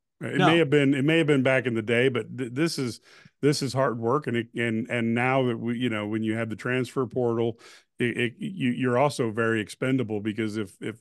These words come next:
Speaker 1: if a coach can bring in a guy who can help him win, and he happens to play your position, and you've been there for three years and he's better than you, oops.
Speaker 2: Well, and one of the other issues that it's a real interesting question is that, remember, there's, there are two ways to solve this.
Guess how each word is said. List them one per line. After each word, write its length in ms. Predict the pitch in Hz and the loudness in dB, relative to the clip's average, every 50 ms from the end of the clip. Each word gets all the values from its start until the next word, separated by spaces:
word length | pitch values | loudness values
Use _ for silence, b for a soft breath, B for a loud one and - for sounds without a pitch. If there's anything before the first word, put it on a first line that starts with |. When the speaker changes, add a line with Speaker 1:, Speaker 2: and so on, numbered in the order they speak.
| _ | _
Speaker 1:
if 200 | - 120 117 - | -10 -10 -10 -10
a 40 | 113 | -12
coach 360 | 107 - - 135 131 120 - | -8 -4 -2 0 0 -2 -4
can 180 | - - 127 120 | -6 -4 -4 -2
bring 260 | 107 123 120 120 120 | 0 0 2 2 2
in 160 | 117 120 123 | 4 2 2
a 80 | 120 113 | 2 0
guy 300 | 107 117 110 113 113 117 | -2 -2 -2 0 0 -2
who 140 | 113 117 113 | -2 -2 -4
can 160 | - 117 113 | -4 -6 -6
help 240 | 110 117 117 110 117 | -4 -4 -4 -4 -4
him 160 | 117 107 104 | -4 -2 -2
win, 340 | 110 107 110 113 123 143 139 - b b b b b b b b b - | -2 -2 -2 -2 -2 -2 -4 -8 b b b b b b b b b -6
and 280 | 113 113 113 110 110 | -2 0 0 0 0
he 140 | 104 131 123 | 0 0 0
happens 260 | 120 127 - 120 107 | 0 0 -2 -4 -6
to 100 | 92 110 | -6 -8
play 220 | 98 - 120 117 117 | -6 -2 -2 0 0
your 240 | 113 113 113 120 | 0 0 -2 -2
position, 560 | 107 - 123 107 98 113 117 120 117 - 165 156 | -2 -2 -4 -4 -2 -4 -4 -2 -2 0 0 2
and 120 | 127 113 | 2 2
you've 160 | 113 123 120 | 0 0 0
been 200 | 113 123 123 127 | 2 2 2 4
there 180 | 127 123 123 120 | 4 2 2 0
for 160 | 113 - 113 | -2 -6 -10
three 300 | 107 - - 131 127 120 | -10 -6 -4 -2 -2 0
years 400 | 117 117 120 127 147 170 147 120 | 0 2 2 2 2 0 0 -2
and 100 | 117 110 | -2 -2
he's 160 | 127 127 123 | 0 0 0
better 320 | 104 110 123 156 175 160 131 | 0 0 2 4 4 4 4
than 180 | 123 117 107 | 2 2 2
you, 280 | 107 107 107 110 113 113 _ _ _ _ _ _ _ _ _ - | 2 2 2 0 0 -2 _ _ _ _ _ _ _ _ _ -2
oops. 360 | 120 131 151 - - - - _ _ _ _ _ _ _ _ - | -2 -2 -2 -4 -10 -20 -20 _ _ _ _ _ _ _ _ 0
Speaker 2:
Well, 220 | 160 165 170 - - | 2 2 2 2 2
and 240 | 175 175 180 180 | 0 0 0 2
one 160 | 175 208 247 277 | 2 0 0 2
of 60 | 277 | 2
the 100 | 240 196 | 2 2
other 220 | 180 170 156 151 | 2 2 0 -2
issues 460 | 156 170 180 - - 127 113 113 107 | -2 -4 -4 -4 -2 -2 -2 -2 -4
that 180 | 113 123 117 113 - | -4 -6 -6 -6 -4
it's 140 | 143 131 127 | -4 -2 0
a 60 | 131 | 0
real 220 | 131 160 196 202 | 2 2 4 4
interesting 260 | 165 139 127 123 113 | 2 2 0 -2 -2
question 320 | - 143 147 151 - - 113 | 0 0 -2 -2 -2 -4 -4
is 80 | 98 | -4
that, 80 | 104 110 | -4 -2
remember, 260 | 131 156 185 202 180 | 0 2 2 2 2
there's, 240 | 151 151 135 127 131 | 2 2 0 0 -2
there 160 | 135 151 151 | -2 0 2
are 80 | 139 131 | 2 2
two 220 | 127 - 226 226 | 2 0 -2 0
ways 220 | 202 180 160 131 107 | 0 0 0 -2 -2
to 100 | 113 107 | -4 -4
solve 320 | - 123 113 98 92 - | -2 -2 -2 -2 -4 -10
this. 80 | - | -16